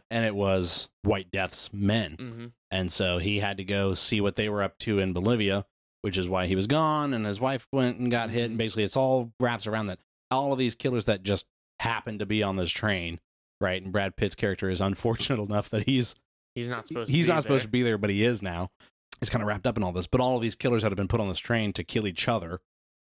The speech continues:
Speaker 1: were all revolved, or involved somehow
Speaker 2: Mm-hmm.
Speaker 1: in, uh, White Death's wife dying.
Speaker 2: Yeah.
Speaker 1: And Brad Pitt is supposed to be Carver because Carver's the actual assassin that killed the
Speaker 2: Mm-hmm.
Speaker 1: wife.
Speaker 2: Mm-hmm.
Speaker 1: <laughs> And so Brad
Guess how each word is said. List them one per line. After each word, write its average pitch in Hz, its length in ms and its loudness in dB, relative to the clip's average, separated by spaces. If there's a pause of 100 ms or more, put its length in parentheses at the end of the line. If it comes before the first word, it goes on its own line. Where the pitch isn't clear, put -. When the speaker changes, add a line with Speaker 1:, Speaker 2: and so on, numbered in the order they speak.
Speaker 1:
were 104 340 6
all 101 220 4
revolved, 95 560 2 (160)
or 123 140 0
involved 113 520 0
somehow 87 600 -4
Speaker 2:
Mm-hmm. 117 180 -10
Speaker 1:
in, 92 400 0 (600)
uh, 82 340 -2
White 90 280 -2
Death's 87 340 -2 (160)
wife 95 480 0
dying. 85 360 -6 (120)
Speaker 2:
Yeah. 117 180 -12 (300)
Speaker 1:
And 87 340 -4 (560)
Brad 92 240 0
Pitt 104 140 -4
is 92 60 -6
supposed 98 220 -4
to - 40 -18
be 98 100 -4
Carver 113 320 -2
because 101 300 -8
Carver's 104 340 -4
the 98 140 -4
actual 98 380 -6
assassin 98 460 -2
that 92 100 -6
killed 101 200 0
the 90 60 0
Speaker 2:
Mm-hmm. 90 80 4
Speaker 1:
wife. 104 360 0
Speaker 2:
Mm-hmm. 113 360 -14 (160)
Speaker 1:
<laughs> - 160 -4
And 233 220 2
so 147 140 -2
Brad 135 280 -6